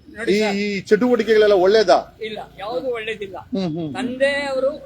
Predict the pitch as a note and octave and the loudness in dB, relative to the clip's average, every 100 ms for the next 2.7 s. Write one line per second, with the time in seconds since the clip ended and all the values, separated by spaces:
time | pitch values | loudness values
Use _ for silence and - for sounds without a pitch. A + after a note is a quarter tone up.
0 | - - G#3+ B3 C4 C4 A#3+ A#3 B3+ A#3 | -20 -16 -8 -6 -4 -2 -4 -6 -10 -14
1 | A#3+ A3 A#3 A#3 B3+ A3 A3 A3 G#3 G#3+ | -14 -12 -12 -6 -6 -6 -10 -14 -8 -4
2 | G#3+ E3+ - - D3+ B2+ F#2 | -4 -6 -8 -2 0 0 -6